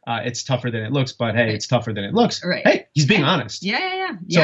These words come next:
Speaker 2: Yeah.
Speaker 1: and, and that is one thing, like,
Speaker 2: Yeah.
Speaker 1: I, as anyone in this family who has been on this show and competed,
Speaker 2: Right.
Speaker 1: I, I don't think there's anyone who's gonna be like, "Yeah, f-, piece of cake."
Speaker 2: Right.
Speaker 1: <laughs>
Speaker 2: Yeah.
Speaker 1: That was easy.
Speaker 2: Definitely not.
Speaker 1: I just crushed that thing.
Speaker 2: Yeah.
Speaker 1: Uh, just another day.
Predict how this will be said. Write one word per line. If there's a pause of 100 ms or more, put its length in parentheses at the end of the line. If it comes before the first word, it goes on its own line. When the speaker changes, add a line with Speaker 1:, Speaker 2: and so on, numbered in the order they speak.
Speaker 2:
Yeah.
Speaker 1:
and,
and
that
is
one
thing,
like,
Speaker 2:
Yeah.
Speaker 1:
I,
as
anyone
in
this
family
who
has
been
on
this
show
and
competed,
Speaker 2:
Right. (220)
Speaker 1:
I,
I
don't
think
there's
anyone
who's
gonna
be
like,
"Yeah,
f-,
piece
of
cake."
Speaker 2:
Right.
Speaker 1:
<laughs>
Speaker 2:
Yeah.
Speaker 1:
That
was
easy.
Speaker 2:
Definitely
not.
Speaker 1:
I
just
crushed
that
thing.
Speaker 2:
Yeah. (180)
Speaker 1:
Uh,
just
another
day.